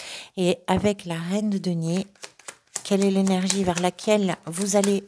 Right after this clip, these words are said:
à la fin du mois de juin ? La force, superbe. Merci à chacun et chacune pour votre présence, pour vos soutiens, pour, euh, pour vos messages. Je vous retrouverai bientôt, puisque je vais bientôt faire les,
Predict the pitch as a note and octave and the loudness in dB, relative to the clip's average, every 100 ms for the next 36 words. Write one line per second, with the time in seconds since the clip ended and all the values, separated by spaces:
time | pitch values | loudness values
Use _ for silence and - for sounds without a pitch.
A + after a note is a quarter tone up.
0 | - - E3 E3 G3+ G3 F#3+ F3+ F3 F3 | -10 -8 -6 -4 -4 -4 -2 -4 -4 -6
1 | D#3+ - D#3 E3+ _ _ _ F3+ E3 - | -6 -6 -8 -12 _ _ _ 0 0 -2
2 | E3 - - - - - F3+ E3 D#3 E3+ | -8 -6 -6 -6 -10 -12 -6 -6 -6 -12
3 | - - - - - - - G#3+ C4 - | -14 -12 -12 -16 -16 -18 -4 2 4 4
4 | - C#4+ C#4 A#3 A3 G#3+ G3+ C4 B3 A#3 | 0 2 4 4 2 -2 -4 -6 -6 -8
5 | - G#3+ G#3 G3+ G3 F3+ F#3 - E3+ - | -8 -8 -8 -6 -6 -6 -6 -8 -10 -8
6 | - A#3 G#3+ G3+ F#3+ - F#3 E3+ E3 - | -6 -2 -2 -2 -6 -8 -10 -8 -10 -14
7 | G3+ - F#3+ F#3 F#3 - E3+ D#3+ D#3 D#3 | -16 -8 -6 -4 -8 -8 -8 -6 -6 -6
8 | E3+ D#3+ G3+ A3+ G#3+ G3+ - A3 G#3 G3+ | -8 -4 0 0 0 -2 -2 -2 0 -2
9 | G#3 A3+ A3+ A#3 F#3+ G3 G3+ G3 G3+ G#3+ | 0 -2 0 -2 -2 -2 -2 0 -2 -4
10 | G#3 F3+ - F3 D#3+ E3+ D#3+ F#3 F#3 F3+ | -8 -8 -8 -6 -4 -4 -2 -2 0 -2
11 | - F#3+ F#3+ F3+ D#3+ D#3 D#3 | 2 2 4 0 -2 -2 -4